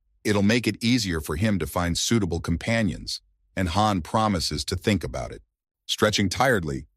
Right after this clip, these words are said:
Hu suggests to his protege to take his time and lie down to rest. It's been a busy day, and they still have a trip to the Kabang King ahead of them. While no one was watching, Jian Han checked his stats.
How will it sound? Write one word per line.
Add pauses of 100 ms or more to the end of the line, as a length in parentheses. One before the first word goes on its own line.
(280)
Hu
suggests
to
his
protege
to
take
his
time
and
lie
down
to
rest. (420)
It's
been
a
busy
day, (380)
and
they
still
have
a
trip
to
the
Kabang
King
ahead
of
them. (380)
While
no
one
was
watching, (240)
Jian
Han
checked
his
stats.